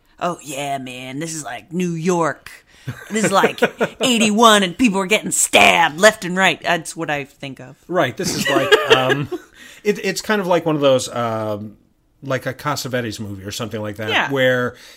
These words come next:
Speaker 2: it's natural lighting and it's people just talking and having conversations, and it's not so much about, like, a Michael Bay explosion in the background and,
Speaker 1: Well, right.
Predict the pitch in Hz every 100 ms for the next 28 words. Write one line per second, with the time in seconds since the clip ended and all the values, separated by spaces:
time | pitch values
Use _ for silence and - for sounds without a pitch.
0 | _ - 143 156 143 139 147 135 127 117
1 | 117 113 117 117 117 113 110 - 135 127
2 | 117 110 - 123 113 - 110 104 104 107
3 | 104 - 107 101 - 175 147 - 135 127
4 | 123 120 110 127 117 123 117 104 107 104
5 | 107 107 107 104 107 113 104 101 - -
6 | 131 123 107 113 110 110 110 113 107 104
7 | 107 110 107 175 160 127